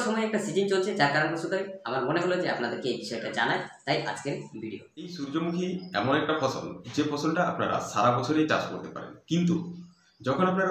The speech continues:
Speaker 2: commercial ভাবে farming করবেন, মানে হাই profit করার জন্য farming করবেন, তখন আপনারা এই গরমের শুরুতে farming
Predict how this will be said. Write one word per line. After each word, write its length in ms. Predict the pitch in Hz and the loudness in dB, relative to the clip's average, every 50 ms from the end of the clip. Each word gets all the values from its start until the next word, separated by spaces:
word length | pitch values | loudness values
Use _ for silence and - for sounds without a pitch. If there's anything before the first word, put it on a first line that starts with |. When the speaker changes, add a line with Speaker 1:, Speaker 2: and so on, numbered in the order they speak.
| - 131 | 2 4
Speaker 2:
commercial 440 | 120 127 139 - - - 202 202 180 156 | 4 6 6 4 4 2 2 2 4 4
ভাবে 140 | 151 135 - - | 4 2 2 2
farming 220 | 101 92 98 92 90 | 0 0 -2 -2 -2
করবেন, 280 | 90 90 87 87 85 87 | -4 -4 -4 -6 -6 -4
মানে 140 | 98 104 107 - - | -4 -4 -4 0 2
হাই 140 | - 123 123 120 | 2 2 2 6
profit 280 | 139 156 156 151 175 170 170 | 6 6 6 6 4 2 2
করার 180 | 156 139 131 123 127 | 4 4 4 2 0
জন্য 120 | 127 127 131 - | -2 -4 -6 -6
farming 260 | - 101 90 95 101 - - | -6 -6 -4 -4 -4 -4 -6
করবেন, 220 | 85 - - - - - _ _ _ | -8 -10 -10 -12 -12 -18 _ _ _
তখন 220 | - 131 - 175 170 | -2 0 0 2 2
আপনারা 300 | 151 - - 131 135 139 - - - - - - | 2 2 2 2 0 0 -2 -4 -8 -12 -8 -4
এই 140 | 123 127 127 - - - 110 101 | -2 -2 -2 -4 -6 -6 -2 0
গরমের 320 | 101 104 113 113 123 - - - | 2 2 2 2 0 -2 -4 -4
শুরুতে 300 | - 104 101 90 - - - - - - _ _ | -4 -4 -4 -4 -6 -10 -10 -12 -14 -20 _ _
farming 240 | - 85 90 92 | -8 -6 -6 -6